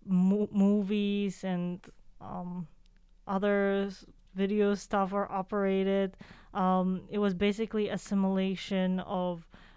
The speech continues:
uh, how people make shows, people make television, uh, programs, uh, and it was completely student-led.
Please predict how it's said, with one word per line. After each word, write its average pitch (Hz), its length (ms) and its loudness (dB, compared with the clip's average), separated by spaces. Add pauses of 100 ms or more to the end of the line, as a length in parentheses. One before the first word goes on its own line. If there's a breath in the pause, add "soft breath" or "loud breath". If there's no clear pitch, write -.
uh, 185 320 0 (500)
how 190 540 -4
people 190 380 -4
make 185 440 0
shows, 240 800 -2 (340 loud breath)
people 190 300 -6
make 180 340 -2
television, 214 1000 -2 (440 soft breath)
uh, 202 120 -4
programs, 202 920 -2
uh, 180 500 -4 (460)
and 180 300 -2 (1000 soft breath)
it 214 120 -4
was 196 180 -2
completely 202 480 -4
student-led. 190 760 -2